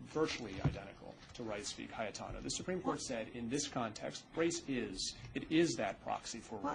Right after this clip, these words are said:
Speaker 1: race in this
Speaker 2: it,
Speaker 1: context.
Speaker 2: it's different in several respects. One is it was a hundred percent correlation, right?
Speaker 1: In Rice?
Speaker 2: Yes.
Speaker 1: Uh, it, it was not, Your Honor.
Speaker 2: No.
Speaker 1: I mean, the Supreme Court, there's a discussion in Rice about how, uh, there's a whole paragraph that says,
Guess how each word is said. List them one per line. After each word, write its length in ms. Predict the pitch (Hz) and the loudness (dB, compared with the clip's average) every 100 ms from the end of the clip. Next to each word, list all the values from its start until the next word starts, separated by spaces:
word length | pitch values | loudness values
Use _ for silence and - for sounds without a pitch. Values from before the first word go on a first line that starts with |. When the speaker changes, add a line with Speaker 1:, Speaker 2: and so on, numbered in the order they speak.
| 202 | 0
Speaker 1:
race 160 | 196 | -2
in 200 | 202 220 | -4 -4
this 120 | 208 | -6
Speaker 2:
it, 60 | - | -4
Speaker 1:
context. 260 | 220 240 - | 0 0 2
Speaker 2:
it's 240 | 254 - | -2 0
different 340 | - 311 294 214 | -2 -2 0 2
in 100 | 185 | 0
several 360 | - 180 170 | 0 0 2
respects. 540 | 151 120 - 80 - - | 0 -2 -2 -4 -4 4
One 160 | 220 | 8
is 140 | 240 208 | 8 6
it 120 | 160 | 2
was 140 | 151 | 4
a 60 | 151 | 4
hundred 280 | 165 165 151 | 4 2 0
percent 320 | 139 143 113 | 0 0 0
correlation, 560 | 147 123 82 101 - - - | 2 2 2 -2 -4 -6 -4
right? 180 | 117 - - - - - - - - - | -4 -4 -12 -14 -16 -16 -18 -18 -18 -4
Speaker 1:
In 140 | 123 | -2
Rice? 600 | 107 104 190 - - - 165 | 4 2 4 2 2 2 -2
Speaker 2:
Yes. 260 | 131 - | -6 -4
Speaker 1:
Uh, 60 | 135 - | -4 0
it, 280 | 139 135 131 | 4 4 4
it 100 | 123 | 0
was 140 | 113 | 0
not, 240 | 113 147 120 | 0 0 0
Your 100 | 113 | -6
Honor. 100 | 101 - - 185 | -10 -10 -10 -4
Speaker 2:
No. 100 | 160 | -2
Speaker 1:
I 160 | 165 | 0
mean, 100 | 170 | 0
the 60 | 180 | 2
Supreme 240 | - 196 214 | 0 0 0
Court, 180 | 180 | 2
there's 140 | 156 156 | 4 4
a 60 | |
discussion 640 | 143 143 - 175 202 156 113 | 4 4 8 8 8 2 0
in 160 | 117 110 | -2 -2
Rice 440 | 101 95 104 - - | -2 -2 0 0 2
about 320 | 117 107 107 | 4 4 4
how, 460 | - 113 104 110 - | 4 6 6 4 2
uh, 320 | 135 110 110 - - | 2 2 2 -2 -6
there's 180 | 113 | -6
a 20 | 110 | 0
whole 140 | 127 | 0
paragraph 600 | 127 113 104 104 104 - | 2 -2 -2 -2 -4 -4
that 120 | - | -8
says, 420 | - 110 113 110 | -2 -2 0 -4